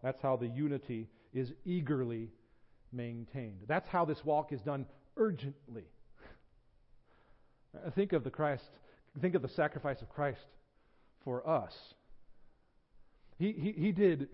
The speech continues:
<laughs> he did the impossible, which is to bring us salvation with peace, with gentleness, with meekness, with kindness.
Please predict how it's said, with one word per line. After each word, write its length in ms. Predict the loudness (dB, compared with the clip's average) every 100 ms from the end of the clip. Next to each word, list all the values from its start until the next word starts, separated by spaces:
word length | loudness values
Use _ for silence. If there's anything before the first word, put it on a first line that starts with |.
| -8 -10 -14
<laughs> 320 | -18 -12 -2
he 60 |
did 140 | 2 2
the 40 |
impossible, 520 | 2 6 6 6 2
which 120 | 2 2
is 60 |
to 60 | 2
bring 240 | 4 4
us 80 | 4 2 2
salvation 720 | 4 6 6 6 2 -4 -4 -10 -20 _ _ _ _ _ _ _ _ -20 -20 -20 -20 -20 -20 -16 -16 -16 -20 -12
with 140 | -6
peace, 160 | -2 -2 -4 -20 -18 -18 -18 -20 _ _ _ _ _ -20 -20 _ _ _ -20 -20
with 100 | -20 -6
gentleness, 520 | -2 -2 -4 -14 -16 -20 -20 -20 -20 _ _ _ _ _ _ _ _ _ _ _ _ -20 -20
with 200 | -14 -8
meekness, 360 | -8 -10 -20 -20 -20 -20 -20 -20 -20 -20 _ _ _ _ _ _ _ _ _
with 180 | -14 -6
kindness. 380 | -6 -6 -10